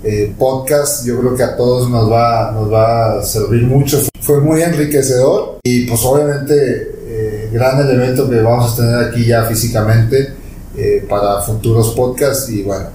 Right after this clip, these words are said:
este, muchas gracias por escucharnos. Esperemos que, que haya sido entretenido y que no haya sido aburrido. Recuerden que este podcast, eh, el enfoque es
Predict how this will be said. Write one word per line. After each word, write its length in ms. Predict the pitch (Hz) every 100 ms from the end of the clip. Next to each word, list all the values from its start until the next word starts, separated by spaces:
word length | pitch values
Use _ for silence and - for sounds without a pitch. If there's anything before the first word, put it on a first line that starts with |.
| - -
este, 540 | 95 95 95 - 92 95
muchas 340 | 127 139 156
gracias 200 | 147 147
por 120 | 147 131
escucharnos. 760 | 131 117 143 151 185 185 - - - -
Esperemos 1000 | 110 113 - - 113 117 151 170 196 -
que, 600 | 139 127 120 117 113 113
que 200 | 117 113
haya 200 | 123 131
sido 220 | 131 135
entretenido 600 | 131 127 123 113 127 139 139
y 60 |
que 80 | 123
no 80 | 113
haya 160 | 120
sido 160 | 117 123
aburrido. 540 | 120 117 135 156 151 - - -
Recuerden 500 | 131 131 139 156 165
que 80 | 151
este 200 | 143 151
podcast, 680 | 151 151 143 151 147 - 127
eh, 280 | 117 110 107
el 120 | 113
enfoque 720 | 113 127 123 127 139 135 131
es 320 | 135 - -